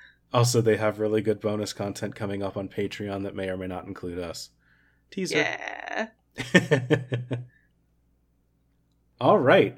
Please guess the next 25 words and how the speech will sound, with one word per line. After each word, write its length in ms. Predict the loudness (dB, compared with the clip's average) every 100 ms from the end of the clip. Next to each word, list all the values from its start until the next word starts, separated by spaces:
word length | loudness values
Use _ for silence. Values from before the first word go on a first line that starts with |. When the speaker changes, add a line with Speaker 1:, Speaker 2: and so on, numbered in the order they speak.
| -2
Speaker 1:
Uh, 420 | 0 2 0 0
if 220 | 2 0 2
you 240 | 4 6
all 160 | 8 8
wanna 220 | 6 4
get 140 | 2
a 40 | 4
hold 180 | 4
of 100 | 4
us 140 | 2 0
on 280 | -2 -2 0
email, 400 | 2 4 4 2
you 180 | 0 -2
can 200 | -2 0
do 160 | 2
that 260 | 4 2 2
by 200 | 2 2
reaching 340 | 0 -2 0
out 180 | 0 -2
to 300 | -4 -2 -2 -6 -20 -4 2
argonautspodcast 1040 | 4 4 2 0 2 4 4 -4 -4 -2
at 220 | 0 0
gmail 520 | 0 0 2 4 2 4
dot 240 | 2 0
com. 380 | -2 0 0